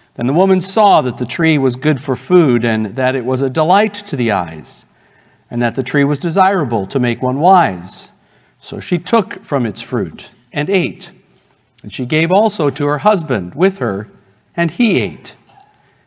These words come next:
And the eyes of both of them were opened, and they knew that they were naked, and they sewed fig leaves together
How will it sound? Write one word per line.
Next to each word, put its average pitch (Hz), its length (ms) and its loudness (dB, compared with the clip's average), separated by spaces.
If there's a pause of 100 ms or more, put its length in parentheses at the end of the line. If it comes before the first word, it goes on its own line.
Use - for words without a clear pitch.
And 117 140 -10
the 127 100 -2
eyes 151 320 2
of 135 160 -4
both 151 220 0
of 139 100 -2
them 123 240 0
were 127 160 -2
opened, 110 540 -2 (680)
and 170 140 -2
they 190 160 4
knew 202 220 4
that 202 180 2
they 156 100 0
were 131 140 2
naked, 107 560 -4 (560)
and 110 120 -8
they 127 120 0
sewed 156 320 -2
fig 202 280 0
leaves 117 280 -2
together 101 560 -6